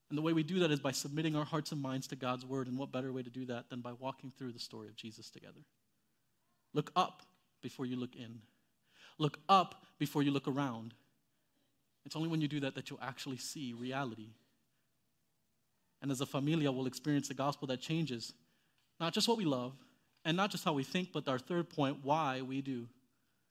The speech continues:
Look at verse, look at our text starting in verse twelve. "Therefore, as God's chosen people,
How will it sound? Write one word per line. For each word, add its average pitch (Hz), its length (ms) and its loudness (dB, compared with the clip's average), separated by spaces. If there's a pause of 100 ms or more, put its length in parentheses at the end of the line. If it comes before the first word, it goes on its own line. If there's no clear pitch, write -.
(360)
Look 160 100 0
at 175 80 6 (420)
verse, 165 360 6
look 170 120 2
at 202 80 6
our 180 60 6
text 165 260 2
starting 160 200 4
in 151 60 2
verse 147 140 4
twelve. 113 280 -2 (2000)
"Therefore, 180 500 4 (880)
as 143 140 0
God's 190 420 4
chosen 202 440 6
people, 135 420 -8